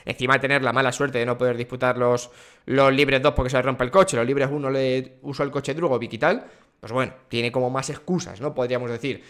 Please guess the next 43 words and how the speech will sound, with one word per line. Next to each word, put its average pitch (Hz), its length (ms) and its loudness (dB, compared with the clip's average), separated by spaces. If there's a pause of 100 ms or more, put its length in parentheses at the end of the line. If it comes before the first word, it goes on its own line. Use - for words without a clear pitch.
(180)
Pero - 180 -12
vaya, 147 420 0 (140)
es - 160 -4
que 175 100 -4
estamos 233 260 8
hablando 247 220 6
de 214 120 6
que 196 60 0
ha 185 40 -2
sido, 285 300 -2 (480)
no 175 160 0
ha 190 60 2
sido 285 300 4
último 339 460 2
por 392 220 8
los 151 220 4
Haas. - 400 -6 (520)
Estamos - 460 -14
hablando 320 200 -2
de 349 60 0
que - 120 -2
no 247 60 -2
ha - 20 -4
sido 302 180 0
último 359 300 0
por 196 160 -2
los - 180 -10
Haas. - 280 2 (600)
Un 226 160 4
equipo 285 400 6
que 285 420 4 (640)
estaba, 127 720 6
eh, 123 1120 4
tercero 156 260 2
en 147 40 0
constructores, 185 460 2
ahora 147 100 4
le 151 40 8
ha 147 40 6
adelantado 143 260 2
Ferrari, 117 280 -2
está 127 180 -6
cuarto. 101 300 -6